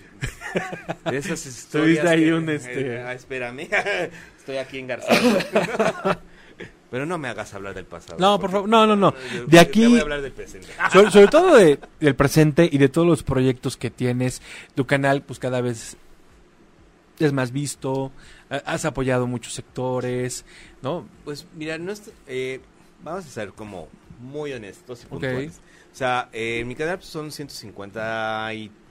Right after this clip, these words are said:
Speaker 2: tres suscriptores hasta el día de ayer, <laughs> creo. Eh, tenía, antes de la entrevista con Ofelia Pastrana,
Speaker 1: Ujú.
Speaker 2: ochenta y cuatro.
Speaker 1: Ok.
Speaker 2: Yo estoy en el diplomado y no he subido nada.
Speaker 1: Nada.
Speaker 2: Ella publica la entrevista que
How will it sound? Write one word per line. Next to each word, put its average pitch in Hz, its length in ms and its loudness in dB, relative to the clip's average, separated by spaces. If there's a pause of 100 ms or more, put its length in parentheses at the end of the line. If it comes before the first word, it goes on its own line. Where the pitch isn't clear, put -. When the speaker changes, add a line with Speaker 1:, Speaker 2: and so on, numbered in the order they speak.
Speaker 2:
tres 220 220 -8
suscriptores 120 600 -12
hasta 101 160 -12
el 98 60 -8
día 101 100 -4
de 95 60 -4
ayer, 92 240 -8
<laughs> - 80 -20
creo. 101 220 -10 (1160)
Eh, 123 340 -6 (200)
tenía, 165 440 -6
antes 175 320 -6
de 175 80 -8
la 147 80 -6
entrevista 120 460 -8
con 120 260 -8
Ofelia 117 300 -12
Pastrana, 104 520 -16 (300)
Speaker 1:
Ujú. 160 380 -8 (580)
Speaker 2:
ochenta 135 280 -12
y - 20 -10
cuatro. 208 220 -12 (580)
Speaker 1:
Ok. 123 140 -8 (840)
Speaker 2:
Yo 127 100 -4
estoy 135 180 -4
en 139 120 -4
el 127 120 -8
diplomado 120 360 -8
y 135 40 -8
no 131 120 -10
he 123 40 -10
subido 131 440 -8 (400)
nada. 98 360 -12
Speaker 1:
Nada. 120 360 -6 (300)
Speaker 2:
Ella 151 260 -4
publica 139 480 -8 (160)
la 107 180 -8
entrevista 117 460 -12
que 120 160 -16